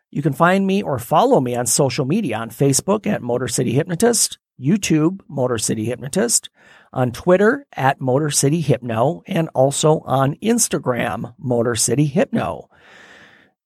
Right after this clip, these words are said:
And if you'd like to contribute financially to the show, you can find me on Patreon.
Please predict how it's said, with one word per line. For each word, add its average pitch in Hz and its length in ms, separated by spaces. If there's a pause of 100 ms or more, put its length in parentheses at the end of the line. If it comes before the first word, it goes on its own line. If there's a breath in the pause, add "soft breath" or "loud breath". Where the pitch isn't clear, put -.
(300)
And 233 140
if 226 140
you'd 196 120
like 196 200
to 208 80
contribute 160 640
financially 143 720
to 127 140
the 113 100
show, 117 720
you 139 180
can 151 220
find 123 380
me 143 160
on 131 320
Patreon. 147 920